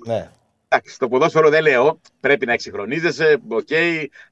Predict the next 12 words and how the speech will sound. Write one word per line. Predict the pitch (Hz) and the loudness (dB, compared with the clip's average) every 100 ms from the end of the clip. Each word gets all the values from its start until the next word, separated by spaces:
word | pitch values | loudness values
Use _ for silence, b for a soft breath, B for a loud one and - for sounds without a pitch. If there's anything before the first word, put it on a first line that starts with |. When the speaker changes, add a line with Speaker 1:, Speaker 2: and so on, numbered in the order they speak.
| - 113 - | -12 -12 -8
Speaker 2:
αλλάζεις, | 104 101 139 170 147 160 123 | -4 0 2 2 0 -4 -2
ο | 120 | -4
τερματοφύλακας | 95 78 92 92 - 165 160 139 - | -4 -8 -8 -8 -2 0 2 0 -2
που | |
δεν | 113 110 | -2 -2
παίζει | 120 98 | -2 -2
πλέον | 120 113 | -2 -2
την | 92 | -2
μπάλα, | 101 131 123 | 0 2 0
όπως | 101 107 | -2 -6
είχαμε | 110 | -6
συνηθίσει, | 98 101 92 143 135 139 | -8 -12 -6 -6 -4 -8